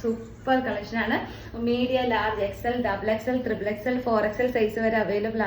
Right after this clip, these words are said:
ആണ്. പെട്ടെന്ന് തന്നെ ഓർഡർ ചെയ്തോളൂ കേട്ടോ, കാരണം പെട്ടെന്ന്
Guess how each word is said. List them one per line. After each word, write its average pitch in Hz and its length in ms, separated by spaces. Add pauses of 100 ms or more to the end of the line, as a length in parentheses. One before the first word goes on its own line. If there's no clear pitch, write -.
ആണ്. - 440
പെട്ടെന്ന് 233 340
തന്നെ 269 140
ഓർഡർ 226 300
ചെയ്തോളൂ 214 380
കേട്ടോ, 214 320
കാരണം 220 280
പെട്ടെന്ന് 254 400